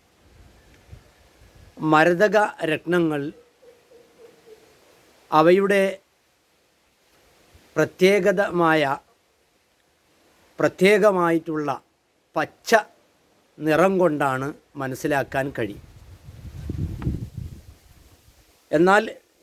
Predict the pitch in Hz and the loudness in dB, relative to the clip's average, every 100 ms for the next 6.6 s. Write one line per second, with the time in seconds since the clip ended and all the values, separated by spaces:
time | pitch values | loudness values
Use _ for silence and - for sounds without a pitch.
0 | 170 180 202 185 196 220 196 185 208 208 | -2 -2 0 -2 0 2 2 0 2 2
1 | 175 165 165 156 - 139 147 165 185 208 | 4 2 2 0 -6 -10 -4 0 0 0
2 | - _ _ _ _ _ _ _ _ - | -8 _ _ _ _ _ _ _ _ -6
3 | 156 - 185 180 165 165 160 156 151 143 | -4 0 2 2 2 0 -2 0 -2 -2
4 | 135 127 139 143 143 196 - _ _ _ | -4 -4 -2 -2 -2 -4 -12 _ _ _
5 | _ _ _ _ _ _ 143 143 143 147 | _ _ _ _ _ _ -4 0 2 2
6 | 156 165 190 - 120 107 | 2 2 -2 -6 -8 -8